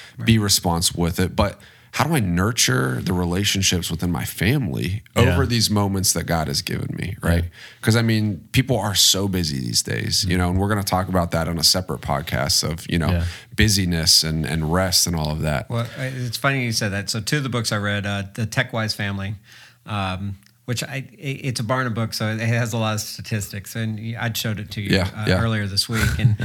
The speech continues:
Speaker 1: <laughs>
Speaker 2: and it, it, it's funny 'cause, you know, we see all the s-, the, the stats and we go, "Uh," but what the guy did in the book is he,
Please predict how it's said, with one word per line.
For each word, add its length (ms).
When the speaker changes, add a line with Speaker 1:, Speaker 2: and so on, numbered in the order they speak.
Speaker 1:
<laughs> 160
Speaker 2:
and 180
it, 180
it, 240
it's 180
funny 300
'cause, 240
you 160
know, 120
we 200
see 200
all 100
the 120
s-, 400
the, 60
the 80
stats 540
and 120
we 80
go, 240
"Uh," 540
but 140
what 140
the 60
guy 220
did 280
in 60
the 100
book 360
is 200
he, 380